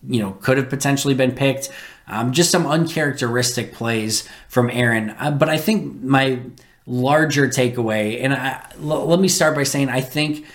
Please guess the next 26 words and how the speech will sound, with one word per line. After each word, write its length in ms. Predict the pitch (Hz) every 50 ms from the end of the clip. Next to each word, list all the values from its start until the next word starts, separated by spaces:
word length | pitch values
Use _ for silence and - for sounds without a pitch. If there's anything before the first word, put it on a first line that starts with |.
| - - _ _
the 140 | - 127 131
biggest 420 | 127 120 139 135 135 139 131 - -
thing 180 | 139 135 135
here 200 | 127 131 139 131
was 160 | 123 120 117
just 220 | - 120 - - -
Aaron 460 | - - - - 131 131 127 127 117
coming 260 | 120 127 123 123 120 113
back 260 | 117 117 117 113 -
and 120 | 127 120
reassimilating 580 | 120 117 113 110 - - 113 113 113 113 110 110
himself 400 | 110 107 104 - 113 110 110 117
in 80 | 110
the 80 | 110 110
offense. 460 | 107 101 104 104 - 110 104 104 -
I 100 | - 127
don't 140 | 135 143 143
have 180 | 135 139 135 135
any 140 | 131 127
major 320 | 123 117 117 120 113 123 113
concerns 440 | - 123 113 110 - 120 113 110 107
with 80 | 107
the 120 | - 123 113
offense 400 | 107 110 107 110 117 107 - -
moving 240 | 123 113 120 117
forward. 420 | 110 - 120 117 117 117 113 117